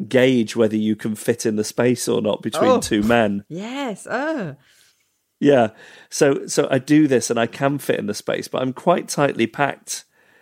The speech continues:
Speaker 1: between two gentlemen who are urinating.
Speaker 2: You're not, like,
Speaker 1: Um,
Speaker 2: touching arms, are you?
Speaker 1: Um, maybe.
Speaker 2: Oh, God, that is
Speaker 1: Maybe,
Speaker 2: tight.
Speaker 1: yeah,
Speaker 2: Okay.
Speaker 1: yeah, yeah.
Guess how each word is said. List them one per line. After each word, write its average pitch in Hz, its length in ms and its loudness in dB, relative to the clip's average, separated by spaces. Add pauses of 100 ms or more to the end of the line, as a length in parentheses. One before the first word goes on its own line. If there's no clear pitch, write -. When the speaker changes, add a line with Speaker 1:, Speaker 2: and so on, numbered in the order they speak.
(120)
Speaker 1:
between 113 440 2 (180)
two 120 160 2
gentlemen 113 460 0
who 104 120 2
are 104 40 4
urinating. 113 840 0
Speaker 2:
You're 196 120 -6
not, 208 160 -2
like, - 200 -4
Speaker 1:
Um, 131 80 4
Speaker 2:
touching 156 240 -6
arms, 131 340 -8
are - 180 -14
you? - 320 -18 (920)
Speaker 1:
Um, 214 540 2
maybe. 262 640 -2
Speaker 2:
Oh, 349 200 0
God, 294 460 -6
that 208 120 -8
is 196 140 -4
Speaker 1:
Maybe, 180 220 2
Speaker 2:
tight. 175 140 -2
Speaker 1:
yeah, 143 300 2
Speaker 2:
Okay. 156 120 4
Speaker 1:
yeah, 165 160 4
yeah. 156 380 4